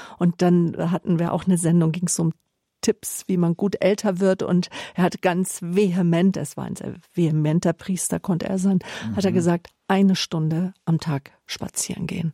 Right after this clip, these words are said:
Speaker 2: Genau.
Speaker 1: Und er ist sehr, sehr alt geworden, f-, noch gar nicht so lange her, dass er doch in die himmlische Heimat gehen durfte
Speaker 2: Mhm.
Speaker 1: mit über hundert. Dankeschön, Herr Mühleck, und alles Gute für Sie und auch Ihre Familie.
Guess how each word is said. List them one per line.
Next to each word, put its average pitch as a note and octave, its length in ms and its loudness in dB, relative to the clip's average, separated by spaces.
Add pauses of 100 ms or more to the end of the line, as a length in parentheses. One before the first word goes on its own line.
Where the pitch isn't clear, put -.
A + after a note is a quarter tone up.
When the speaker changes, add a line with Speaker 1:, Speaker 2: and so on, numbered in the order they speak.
(120)
Speaker 2:
Genau. F2 340 -8
Speaker 1:
Und F#3 140 4
er E3 120 4
ist - 360 -4 (120)
sehr, F#3 260 4
sehr F3 200 -2
alt - 220 -4
geworden, F3 420 0
f-, - 180 -6 (300)
noch E3+ 220 0
gar E3+ 120 2
nicht E3 160 2
so D#3+ 120 0
lange D#3 240 4
her, E3 240 4
dass D#3+ 200 0
er D#3+ 100 2
doch - 180 -2
in - 100 0
die F3+ 120 4
himmlische E3+ 440 4
Heimat E3 400 4
gehen B2+ 220 -2
durfte A#2 320 -6
Speaker 2:
Mhm. D#3 80 -2
Speaker 1:
mit - 100 -2
über F3 280 2
hundert. C3 480 -2 (500)
Dankeschön, G#3+ 560 4
Herr F#3 160 2
Mühleck, F3 500 2 (320)
und E3+ 420 -2
alles F#3+ 300 0
Gute G3+ 380 0
für - 260 -4
Sie F#3 300 2
und F3 160 -2
auch E3 240 -2
Ihre E3 320 -2
Familie. C#3+ 760 -6